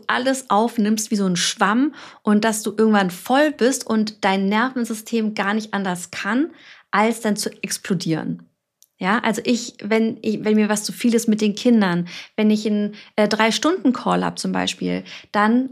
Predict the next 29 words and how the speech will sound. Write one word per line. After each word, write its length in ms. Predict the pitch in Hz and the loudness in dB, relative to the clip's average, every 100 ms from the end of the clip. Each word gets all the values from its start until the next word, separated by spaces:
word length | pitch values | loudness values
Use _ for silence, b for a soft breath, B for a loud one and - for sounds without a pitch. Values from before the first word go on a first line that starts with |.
| - | -6
ist 160 | 220 214 | -6 -4
bei 100 | 202 | -2
mir 220 | 190 226 | 0 0
danach, 320 | 220 185 190 - | 0 -4 -6 -8
dann 180 | - 185 | -6 -4
ist, 340 | 185 202 - 202 | -2 -6 -4 -4
dann, 160 | 190 | -4
dann 160 | - 208 | -2 -2
ist 140 | 208 | -2
Flasche 320 | - 185 - 180 | -4 -4 -2 -2
leer. 420 | 247 294 - 202 _ _ | 0 0 -2 -8 _ _
Und 160 | - 240 | 2 2
frag 260 | - 214 | 2 -2
nicht 280 | 208 208 208 | 2 2 2
in 100 | 208 | 0
der 100 | 190 | 0
zweiten 360 | 175 - - 170 | -2 -4 -4 -4
Zyklushälfte. 760 | - 381 - 190 - 180 175 | -4 -4 -2 -4 -4 -6 -4
Das 140 | 185 190 | -4 -4
ist 120 | 214 | -4
auch 120 | 202 | -4
der 100 | 196 | -4
Grund, 320 | 170 214 240 | 0 4 4
warum 180 | 220 185 | 4 2
ich 200 | 180 - | 0 -4
keine 400 | - 262 269 254 | -2 2 4 4
Lounges, 480 | 247 294 349 220 - | 2 2 2 -2 0
intuitiv, 760 | - 370 381 349 320 - 359 | 2 2 2 0 0 2 2
ja, 220 | - 196 | 4 2